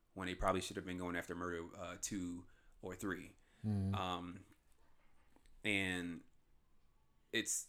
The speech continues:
Speaker 1: it's, it's frustrating. So now, now they're listening. And that's one thing that has, uh, been a change. Everything escalated quickly. The protesters went out there, and they went out in massive numbers. And I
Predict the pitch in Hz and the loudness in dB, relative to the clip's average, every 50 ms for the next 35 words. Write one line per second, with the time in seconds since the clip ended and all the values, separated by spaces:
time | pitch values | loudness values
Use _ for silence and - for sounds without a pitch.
0 | - - - 107 - - - - - 98 - - - - 117 110 - - - 95 | -8 -6 -4 -4 -4 -4 -8 -8 -8 -6 -6 -2 2 4 4 4 4 2 2 2
1 | 87 78 67 69 98 - - - - 117 101 98 101 104 123 135 110 92 87 90 | 2 0 -2 -4 -8 -2 2 4 6 6 6 8 10 10 12 10 10 6 4 0
2 | 90 - - - - - - - - - - - - - - - 110 110 113 113 | -4 -6 -10 -16 -20 -20 -20 -20 -20 -20 -20 -20 -20 -20 -16 -6 0 4 6 6
3 | 110 110 107 98 90 87 90 95 - - 85 67 58 53 - - - - - 107 | 8 8 6 4 4 2 0 -2 -2 -4 -6 -8 -10 -12 -14 -18 -20 -8 -4 0
4 | 101 101 110 127 127 - 104 101 107 113 110 - - 107 98 92 92 87 82 - | 4 6 6 6 6 4 6 6 6 4 4 4 2 2 2 2 0 -2 -2 -2
5 | - 101 95 92 92 92 90 - - 98 101 73 71 82 - - - - 113 113 | 0 2 2 2 2 0 -4 -8 -8 -6 -6 -6 -6 -6 -10 -10 -12 -16 -6 -4
6 | 104 98 90 - - - 117 107 101 90 78 - - - - - - - - - | -2 -2 -2 -2 -4 -2 0 0 0 0 -2 -6 -10 -14 -16 -16 -20 -20 -20 -20
7 | - - - - - - - 123 135 143 135 147 123 - - 104 - - - 107 | -20 -20 -20 -20 0 6 6 8 8 8 6 4 4 4 4 4 4 4 4 4
8 | 98 92 87 - - - - 110 98 - 73 65 65 - - - - - - - | 4 4 2 0 -2 0 0 0 0 0 -6 -12 -12 -14 -16 -18 -12 -10 -8 0
9 | - 120 120 117 - 131 123 - 131 117 113 113 113 110 107 104 - 113 107 92 | 4 4 4 6 6 4 6 4 2 2 4 6 6 8 6 6 6 6 4 6
10 | 82 98 104 107 107 101 95 87 73 71 85 90 98 - - 107 113 123 127 135 | 6 4 4 6 6 6 6 4 2 0 -4 -6 -6 -6 -4 -2 2 4 6 8
11 | 131 120 - - 127 101 101 101 104 98 90 85 73 67 - - - - - - | 8 8 6 4 2 0 2 2 2 2 2 0 -4 -4 -6 -10 -10 -12 -18 -20
12 | - - - 101 101 | -20 -16 -12 -10 -10